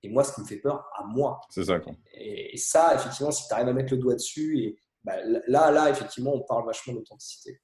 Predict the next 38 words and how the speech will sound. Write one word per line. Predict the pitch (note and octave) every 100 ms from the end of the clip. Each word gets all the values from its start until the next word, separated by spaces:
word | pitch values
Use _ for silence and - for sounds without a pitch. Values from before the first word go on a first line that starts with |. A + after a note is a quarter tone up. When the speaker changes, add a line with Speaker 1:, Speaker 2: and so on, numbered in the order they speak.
| _ _
Speaker 2:
Et | -
ça, | B2+
je | C3
pense | C3
que | B2+
c'est |
intéressant | A2+ A2 G#2+ G#2 A#2+ A2
pour, | G#2+ F#2 -
par | F#2
rapport | F#2+ G#2+
à | F#2+
la |
question | E2 F2+ - G2
des | F2+ F2
limites | F2 G2+ G2
de | F2+
l'authentic-, | E2 F2 E2+ F2+ E2
ou, | F2+ D#2+ F2+
ou |
des | E2+ F2
limites | F#2 G#2 -
qu'on | G2+
se | - G#2+
met | G#2+
à |
soi-même | G2 G#2 G#2 G2+
pour | F2 -
pas | F#2
être | -
authentique, | F2 F#2 - B2
c'est | - F#2
qu'il | F#2+
y |
a |
beaucoup | F2 F2+ A#2 A#2 A2+
de | G2
gens | A2 A2
qui | - F2